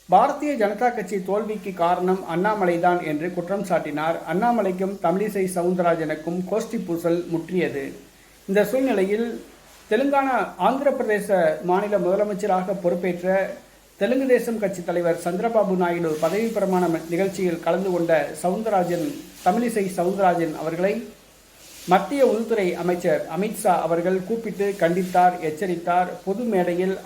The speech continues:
அவமானப்படுத்தினார். இதனால் நாடார் சங்கங்கள் பாரதிய ஜனதா கட்சிக்கு எதிராக ஆர்ப்பாட்டம் நடத்தப் போவதாக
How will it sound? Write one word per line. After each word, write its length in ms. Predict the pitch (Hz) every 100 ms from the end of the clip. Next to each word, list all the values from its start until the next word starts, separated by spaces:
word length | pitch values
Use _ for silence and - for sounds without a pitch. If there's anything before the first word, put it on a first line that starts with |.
| 160
அவமானப்படுத்தினார். 880 | 190 202 190 175 160 156 156 175 175 - - - - - - -
இதனால் 320 | 185 220 240 208
நாடார் 340 | 196 240 254
சங்கங்கள் 440 | - 196 180 175 202 190 160
பாரதிய 380 | 180 214 226 202
ஜனதா 280 | 170 175 208 190
கட்சிக்கு 420 | 180 175 170 160 147 156
எதிராக 360 | 160 202 180 190 160 143 - - - - - - - - - - 190
ஆர்ப்பாட்டம் 500 | 240 277 269 254 220
நடத்தப் 300 | 196 196 190
போவதாக 480 | 185 180 170 170